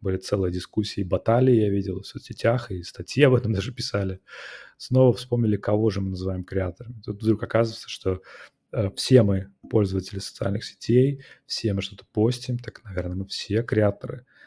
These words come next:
Потом вдруг оказывается, ну, понимаешь, разные, в общем, у людей представления, разные какие-то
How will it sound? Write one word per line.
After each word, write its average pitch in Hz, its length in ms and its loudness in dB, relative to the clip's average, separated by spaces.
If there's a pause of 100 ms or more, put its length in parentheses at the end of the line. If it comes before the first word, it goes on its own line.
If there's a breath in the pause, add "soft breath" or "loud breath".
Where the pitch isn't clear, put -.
(180 soft breath)
Потом - 260 -6
вдруг 98 220 -4
оказывается, 101 460 0
ну, 156 180 6
понимаешь, 120 560 0
разные, 127 440 6
в 117 40 6
общем, 104 260 -2
у 101 80 0
людей 101 220 2
представления, 120 600 2
разные 104 280 2
какие-то 98 540 -6